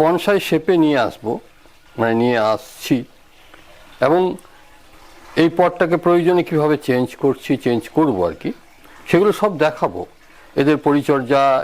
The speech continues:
এদের খাবার দাবার, সব কিছু সম্পর্কে বলবো এবং দেখাবো। এখানে কিছু মানে ব্রাঞ্চ রয়েছে, এগুলোর প্রয়োজন নেই। আমি এই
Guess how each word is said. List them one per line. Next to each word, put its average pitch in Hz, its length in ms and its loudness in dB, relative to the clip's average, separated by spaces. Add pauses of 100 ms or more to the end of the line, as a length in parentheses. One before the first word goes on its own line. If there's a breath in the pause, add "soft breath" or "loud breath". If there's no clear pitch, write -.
এদের 131 180 0 (100)
খাবার 117 300 -2
দাবার, 113 260 -2 (360)
সব 240 120 0 (100)
কিছু 262 160 -2 (120)
সম্পর্কে 202 360 0 (140)
বলবো 127 280 0 (560 loud breath)
এবং 175 140 2 (140)
দেখাবো। 87 320 -6 (1160 loud breath)
এখানে 214 280 2
কিছু 233 160 0 (760)
মানে 190 160 2 (1400)
ব্রাঞ্চ 170 260 2 (140)
রয়েছে, 190 280 2 (160)
এগুলোর 175 380 2 (100)
প্রয়োজন 110 340 2 (100)
নেই। 82 120 -8 (180)
আমি 117 200 -2
এই 117 60 -4